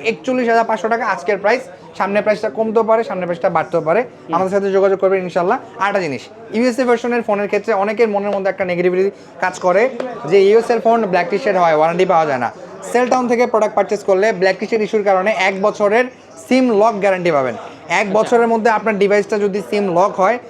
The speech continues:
Speaker 1: সেটাকে যদি আমরা আনলক করতে না পারি, এক বছরের মধ্যে আবার নতুন সেট পাবেন। Kind of এক বছরের রিপ্লেসমেন্ট গ্যারান্টি for sim lock issue, যদি
Speaker 2: আচ্ছা।
Speaker 1: আনলক করা না যায়। তারপর আমরা চলে যাবো হচ্ছে iPhone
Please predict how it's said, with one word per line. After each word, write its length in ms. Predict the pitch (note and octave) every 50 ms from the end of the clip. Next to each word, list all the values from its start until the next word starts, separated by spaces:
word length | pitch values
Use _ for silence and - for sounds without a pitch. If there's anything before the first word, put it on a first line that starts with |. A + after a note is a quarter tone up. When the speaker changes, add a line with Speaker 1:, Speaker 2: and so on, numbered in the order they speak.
| - - -
Speaker 1:
সেটাকে 220 | - F#3+ G#3 G#3
যদি 160 | G#3 G#3+ G3+ G#3+
আমরা 200 | G#3 G#3+ G#3+ G3+
আনলক 300 | F3+ F#3+ G3+ G#3+ A3+ G3+
করতে 220 | A3 G#3+ - A3+
না 140 | A3 A3 G#3
পারি, 180 | G3 A3 A3+ A3+ G#3 G3+
এক 80 | F#3+ F3
বছরের 260 | G3+ G3 - G3 G3+ G3+
মধ্যে 140 | G3+ G3+ G3
আবার 200 | G3 A3+ A3+ G#3+
নতুন 220 | G3+ F3+ G3 F#3
সেট 140 | F3+ F3+ D3+
পাবেন। 240 | D#3+ C#3+ C3 B2 A#2 - - - - - - - - -
Kind 200 | F3+ G#3 G#3+ G#3+ A#3
of 60 | A3 G#3
এক 80 | G3 F3+
বছরের 300 | G3 G3+ - A3+ G#3+ G3+ F#3
রিপ্লেসমেন্ট 380 | F#3 - G3+ F#3+ - A3+ A3 G#3 F#3+
গ্যারান্টি 400 | G3 F#3+ G3 G3 F#3 B3 C4 C4+ - - - - - -
for 100 | F#3+ G3 G3 -
sim 120 | A3 A3 G#3+ G#3
lock 120 | G#3 F#3+ F#3 F3
issue, 200 | - - C#3 A2 - - - - - D#3
যদি 40 | G3+
Speaker 2:
আচ্ছা। 160 | G#3 A3+ G3+
Speaker 1:
আনলক 180 | F#3 F#3 F#3+ F#3 F#3+
করা 140 | F#3+ F#3 F3+
না 160 | E3 D3 C3+
যায়। 160 | C3 B2+ A2 - - - - - - - -
তারপর 220 | G3+ A3 A3+ B3 B3 B3
আমরা 120 | A#3+ B3 A3+ B3
চলে 160 | A#3+ A#3+ A#3
যাবো 160 | A#3 A3+ A3+ A3+
হচ্ছে 180 | A3+ - -
iPhone 360 | A#3+ G3+ G3+ G3 F3+ A#3 A#3+